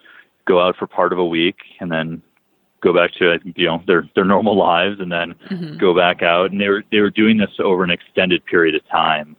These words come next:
Speaker 1: Um, and it was just, just incredible.
Speaker 2: And how did they find you?
Speaker 1: Uh, I don't know if they just found me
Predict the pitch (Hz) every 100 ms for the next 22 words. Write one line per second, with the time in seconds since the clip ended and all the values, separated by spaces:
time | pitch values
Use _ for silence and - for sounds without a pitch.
0 | _ 82 78 76 76 76 - _ _ -
1 | 90 82 78 - 87 - - _ _ 175
2 | 143 - 73 80 73 73 76 - _ _
3 | _ _ _ _ _ _ _ _ _ _
4 | _ _ _ 214 220 247 294 311 285 277
5 | 262 240 262 202 123 147 _ _ _ _
6 | _ _ _ _ _ _ _ _ _ _
7 | - - _ 139 147 139 170 185 185 -
8 | - 165 156 151 143 - 143 131 135 131